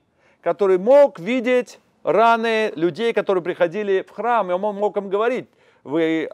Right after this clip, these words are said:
остаетесь чистыми или вы становитесь нечистыми». Человек видит раны хуц минагиот ацмо, кроме ран своих. Поэтому мы читаем таким образом,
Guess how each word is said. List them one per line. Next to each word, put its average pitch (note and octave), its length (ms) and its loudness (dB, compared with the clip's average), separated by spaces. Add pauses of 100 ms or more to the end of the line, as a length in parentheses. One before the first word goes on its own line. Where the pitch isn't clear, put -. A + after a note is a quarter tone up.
(160)
остаетесь D#3+ 440 -2
чистыми A3+ 500 -6
или E3 80 -4
вы C3+ 60 -4
становитесь D3 480 -6
нечистыми». G3 680 -8 (520)
Человек C4 640 4
видит B3 600 4
раны G#3 760 2 (600)
хуц - 760 2
минагиот A3+ 720 0
ацмо, F#3 500 0 (200)
кроме C#4+ 920 6 (880)
ран B3 400 2
своих. F#3+ 720 -8 (1800)
Поэтому F#3 340 0
мы E3 140 -4
читаем G3 340 -2
таким A3 280 -2
образом, G#3+ 280 2